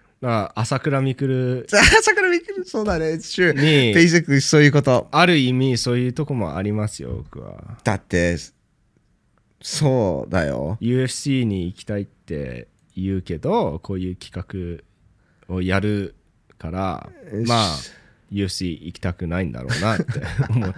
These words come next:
Speaker 1: ちゃう。
Speaker 2: だって、ユーエフシー、まあ、朝倉未来チャンピオンじゃないけど、ユーエフシーチャンピオンがこういうのやってたら、it'll be s-、like、超バッシングされる。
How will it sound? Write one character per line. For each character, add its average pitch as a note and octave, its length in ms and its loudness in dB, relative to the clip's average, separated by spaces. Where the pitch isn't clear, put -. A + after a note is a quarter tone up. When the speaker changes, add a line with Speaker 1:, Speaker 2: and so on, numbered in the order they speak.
Speaker 1:
ち - 80 -6
ゃ - 80 -6
う。 - 20 -6
Speaker 2:
だ G#2 100 -6
っ - 40 -10
て、 C3+ 100 2
ユ C#3 180 4
ー D#3+ 40 4
エ - 20 -2
フ D#3 60 -4
シ E3 120 -2
ー、 G2 60 -8
ま A#2 380 0
あ、 G2+ 40 2
朝 A#2+ 140 -2
倉 C#3 120 -2
未 C#3+ 200 0
来 - 20 0
チ - 140 -6
ャ C#3+ 60 -2
ン D#3 40 -2
ピ C#3+ 80 -4
オ G2 40 -2
ン F#2+ 40 -2
じ G2 60 0
ゃ F2+ 40 0
な F#2+ 100 -2
い G#2 60 -2
け G2 80 -4
ど、 F#2 80 -2
ユ A#2+ 160 2
ー - 20 2
エ - 20 0
フ C#3+ 60 -2
シ D3 80 -4
ー - 20 -4
チ D3 140 -4
ャ C#3 60 0
ン C#3+ 60 -2
ピ A#2+ 120 -4
オ G#2+ 40 0
ン G2 40 -2
が F#2 100 -2
こ G2+ 160 -4
う F#2 60 0
い F#2 40 0
う - 20 -2
の F2+ 80 -2
や E2 100 -2
っ E2 40 -6
て - 100 -16
た D2+ 100 -8
ら、 D#2 140 -6
it'll F2+ 140 -4
be G2 120 -2
s-、 - 280 -6
like、 B2 160 0
超 D#3 600 4
バ A2 140 4
ッ A2+ 40 4
シ - 180 -2
ン G#2 60 0
グ G2+ 80 0
さ G2+ 140 0
れ F2+ 120 2
る。 E2+ 280 -2